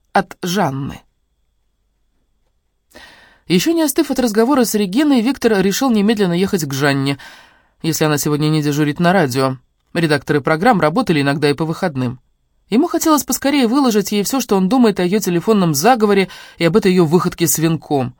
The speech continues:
А он-то думал, что это Регина додумалась до такого театрального действия. Ну да куда ей, мещаночке?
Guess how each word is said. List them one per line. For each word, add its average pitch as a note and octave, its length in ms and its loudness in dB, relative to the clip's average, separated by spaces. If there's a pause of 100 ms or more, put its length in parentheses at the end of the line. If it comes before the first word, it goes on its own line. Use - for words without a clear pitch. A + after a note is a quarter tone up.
(920)
А D3+ 80 -6
он-то C#3+ 180 -4
думал, D3 300 -2
что - 140 -4
это C#3+ 120 -4
Регина D3 420 0 (320)
додумалась D3 480 0
до C3 80 -10
такого D3 300 -2
театрального C#3+ 640 0
действия. B2 480 -6 (1040)
Ну A#3+ 140 -2
да C4+ 100 -2
куда E4+ 240 0
ей, C#3 280 0
мещаночке? C#3 680 -2